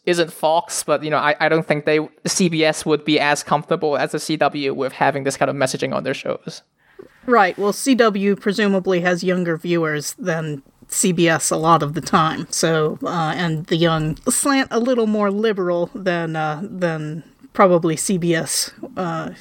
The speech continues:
Speaker 2: older viewers do.
Speaker 1: Oh, and, and you brought up a good point when saying that it's on the C W, because,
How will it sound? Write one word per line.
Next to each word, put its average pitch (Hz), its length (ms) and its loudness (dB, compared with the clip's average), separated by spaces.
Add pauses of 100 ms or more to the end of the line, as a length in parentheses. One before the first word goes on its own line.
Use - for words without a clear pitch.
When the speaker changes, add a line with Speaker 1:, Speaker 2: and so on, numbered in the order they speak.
(320)
Speaker 2:
older 165 460 0
viewers 165 640 -2
do. - 160 -6 (180)
Speaker 1:
Oh, 262 320 0
and, 240 320 2
and 220 300 0
you 254 140 2
brought 320 160 0
up 311 80 -2
a 240 80 2
good 214 260 -2
point 269 380 0
when 190 160 0
saying 214 320 2
that 254 60 4
it's 214 100 0
on 196 100 2
the 196 60 0
C 220 180 2
W, 226 260 2
because, 214 440 0